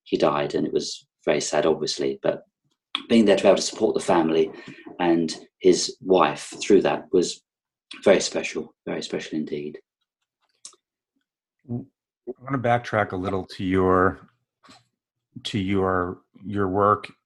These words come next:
Speaker 2: um, with H I V and aids and, and people going through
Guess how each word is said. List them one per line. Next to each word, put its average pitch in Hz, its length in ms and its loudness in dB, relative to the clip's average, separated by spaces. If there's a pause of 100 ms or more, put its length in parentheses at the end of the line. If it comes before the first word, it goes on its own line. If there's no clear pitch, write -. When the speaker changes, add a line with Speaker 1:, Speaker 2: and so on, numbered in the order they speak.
(140)
Speaker 2:
um, 95 200 -4
with 95 160 -2
H 98 220 -2
I 92 100 0
V 95 200 -2
and 92 100 -4
aids 95 680 -4
and, 104 400 -12
and 104 140 -6
people 98 580 -2 (1000)
going 98 240 2
through 98 420 0